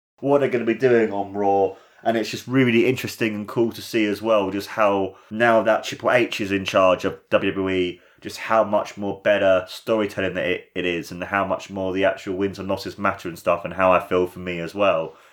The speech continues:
They put each woman over. I mean, they made, uh, Rhea Ripley look awesome. I know that she was taken out by Mist, but the fact that it was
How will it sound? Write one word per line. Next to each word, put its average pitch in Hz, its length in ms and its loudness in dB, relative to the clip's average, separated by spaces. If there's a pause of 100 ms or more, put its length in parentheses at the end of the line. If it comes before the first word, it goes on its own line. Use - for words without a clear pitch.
They 101 100 0
put 98 320 -2 (100)
each 117 280 -2
woman 104 280 -4
over. 101 360 2
I 95 280 4
mean, 92 200 -4
they 90 120 -2
made, 90 380 -2 (260)
uh, 95 220 4
Rhea 110 220 4
Ripley 101 360 -2
look - 320 -6
awesome. 98 380 -2
I 101 60 2
know 110 160 4
that 101 140 0
she - 120 -6
was 95 120 -6
taken 92 220 -6
out 90 160 0
by 82 140 2
Mist, 95 400 -4
but 78 100 -6
the - 60 -8
fact - 240 0
that 95 80 -4
it - 20 -2
was 87 220 -4